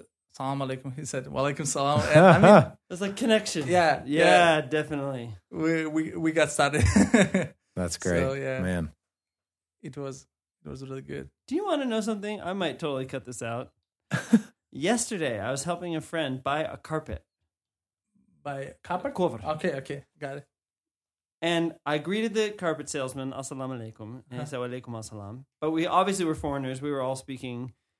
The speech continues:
Speaker 3: in English. And I was helping them, 'cause they're new here, I was helping them decide. And he quotes the price of the carpet, eighteen thousand. I was like, <laughs> "Eighteen thousand?"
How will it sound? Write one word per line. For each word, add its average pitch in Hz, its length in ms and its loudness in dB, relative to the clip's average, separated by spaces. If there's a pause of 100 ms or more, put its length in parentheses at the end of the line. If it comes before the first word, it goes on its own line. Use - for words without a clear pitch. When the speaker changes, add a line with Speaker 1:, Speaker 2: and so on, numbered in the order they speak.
(160)
Speaker 3:
in 127 100 -8
English. 120 340 -8
And 127 80 -10
I 123 40 -6
was 127 140 -8
helping 147 260 -6
them, 131 100 -10
'cause 170 160 -8
they're 160 160 -4
new 147 160 -2
here, 147 180 -4
I 139 40 -4
was 135 80 -6
helping 147 240 -6
them 131 200 -6 (440)
decide. 131 640 -4 (380)
And 147 100 -4
he 156 140 -4 (100)
quotes 202 320 -4
the 185 100 -6
price 123 640 -6
of 139 120 -10
the 143 80 -8
carpet, 123 340 -6
eighteen 165 320 -6
thousand. 110 520 -8 (240)
I 143 40 -14
was - 160 -4
like, - 180 -12 (220)
<laughs> - 180 -20
"Eighteen - 360 -2
thousand?" 151 640 0